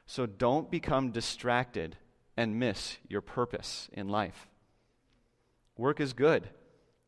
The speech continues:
However, it can cause us to focus only on ourselves and what we feel needs to get done. So don't become distracted and miss your purpose in life. First of all,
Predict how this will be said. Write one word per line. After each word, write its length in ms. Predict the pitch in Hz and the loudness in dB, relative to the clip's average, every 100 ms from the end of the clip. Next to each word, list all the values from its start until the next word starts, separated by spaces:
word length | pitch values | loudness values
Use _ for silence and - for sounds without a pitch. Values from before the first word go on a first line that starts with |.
| - | -2
However, 380 | 123 135 147 139 | 6 8 6 2
it 60 | |
can 140 | - 117 | -4 2
cause 280 | 147 151 160 | 6 6 4
us 120 | - | -6
to 80 | 127 | -4
focus 440 | 139 131 120 - - | -2 0 -2 -4 -2
only 320 | 127 147 165 | 0 2 2
on 140 | 156 | 4
ourselves 720 | 151 143 - 113 92 92 - - _ _ _ _ | 4 2 4 4 4 -2 -14 -16 _ _ _ _
and 160 | 113 110 | -4 2
what 220 | 117 - | 2 2
we 260 | 110 135 165 | 0 0 0
feel 260 | - 139 | 2 2
needs 240 | 127 123 - | 2 -2 -4
to 60 | 107 | -4
get 180 | 104 | -4
done. 300 | 87 101 87 95 _ _ _ _ _ _ | 0 -2 -2 -10 _ _ _ _ _ _
So 200 | - 123 | -2 0
don't 320 | 107 127 147 | 4 4 4
become 300 | 151 147 139 | 0 0 0
distracted 880 | 120 - - 135 131 131 - 82 - - _ _ _ - | 0 -4 -2 6 6 6 0 -6 -6 -18 _ _ _ -2
and 140 | 110 | 0
miss 260 | 117 - 104 | 0 -2 -4
your 120 | 104 | -4
purpose 720 | - - 127 95 - - - _ _ - | -4 -2 -2 -2 -4 -8 -12 _ _ -12
in 120 | 107 | -4
life. 420 | 110 110 95 - - _ _ _ _ _ _ _ _ _ _ _ _ _ - - - - _ | 0 2 0 -8 -20 _ _ _ _ _ _ _ _ _ _ _ _ _ -20 -20 -20 -20 _
First 300 | - 160 165 | 2 4 4
of 80 | 143 | 4
all, 460 | 123 92 92 - | 4 4 0 -14